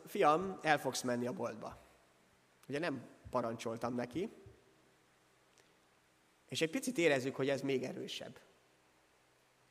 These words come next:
Mert ha azt mondom neki, hogy: „Menj el boltba”, az olyan, mintha dönthetne arról, hogy elmegyek a boltba, vagy nem megyek el a boltba. Ha azt mondom, hogy: „El fogsz menni a boltba”, akkor érezhető, hogy, hogy nem kérdés az, hogy most elmész-e, vagy nem,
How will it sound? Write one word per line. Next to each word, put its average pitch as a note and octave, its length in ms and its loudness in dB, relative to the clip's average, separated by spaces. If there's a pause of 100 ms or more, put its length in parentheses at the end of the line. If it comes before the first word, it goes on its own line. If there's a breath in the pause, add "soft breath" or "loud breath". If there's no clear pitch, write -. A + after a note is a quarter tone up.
(640)
Mert D3+ 200 6
ha F3+ 60 4
azt A3 160 4
mondom D#3+ 180 4
neki, D3+ 120 4
hogy: C#3+ 100 0
„Menj F3+ 260 8
el C3+ 140 8
boltba”, F#3 360 6
az F#3 140 6
olyan, F3+ 200 6
mintha D3+ 420 2
dönthetne C#3+ 640 2
arról, C3 220 4
hogy B2+ 140 2
elmegyek F3+ 680 4
a C#3+ 40 0
boltba, C3 340 4
vagy B2 140 0
nem B2 140 0
megyek B2 300 -4
el A2 100 -6
a A2+ 60 -6
boltba. A2 340 -8
Ha D3 120 2
azt A#3 140 4
mondom, F3 200 8
hogy: D3 100 6
„El G3 160 6
fogsz C3+ 220 -4
menni D#3+ 240 4
a B2+ 80 4
boltba”, E3 360 4
akkor F3 380 0
érezhető, C#3+ 640 2
hogy, D3+ 160 0
hogy D#3+ 280 -6
nem D#3+ 300 -2
kérdés B2 560 -2
az, A#2 160 -2
hogy A#2+ 120 -2
most A2+ 200 -8
elmész-e, B2+ 520 2
vagy A#2 220 -4
nem, C3+ 360 -2